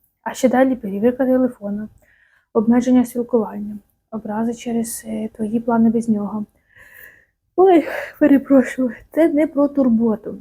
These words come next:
Це про недовіру і бажання керувати твоїм життям. І найбезпечніше, що контроль завжди наростає. Сьогодні він хоче знати, де ти завтра, що ти думаєш, е, післязавтра, з ким можеш працювати. Тут є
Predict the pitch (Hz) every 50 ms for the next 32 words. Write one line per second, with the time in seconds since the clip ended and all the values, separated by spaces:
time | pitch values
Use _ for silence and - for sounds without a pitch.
0 | - _ _ _ _ _ _ _ _ _ - 269 262 269 269 254 247 247 226 240
1 | 240 240 247 254 262 254 240 208 220 226 226 233 240 233 226 233 240 233 226 220
2 | 226 226 240 240 - 226 226 226 226 220 214 - 202 185 180 202 214 _ _ _
3 | _ _ _ _ _ _ _ _ _ _ _ _ - 285 285 285 277 262 226 247
4 | 233 - - 262 262 262 - 330 320 - - 269 247 - - - - 240 233 233
5 | 233 - - 214 208 - _ 254 277 294 269 233 226 233 220 233 254 233 247 233
6 | 226 226 226 214 - - - - 196 - - - - _ _ _ - _ _ _
7 | _ - 359 403 453 440 427 370 339 285 - 277 254 - 254 233 220 254 254 240
8 | 226 196 196 185 - 233 240 262 269 269 269 226 214 214 240 294 302 - - 220
9 | - - 240 233 226 208 190 226 240 254 247 240 240 - 233 226 220 220 233 -
10 | - - 226 220 214 208 - - - - 214 220 247 277 269 - 214 - - -
11 | 269 254 240 226 233 233 233 - 220 214 - - - 202 196 _ _ _ _ _
12 | _ _ _ _ _ _ _ _ _ _ _ _ - 349 330 320 277 247 262 294
13 | 302 277 -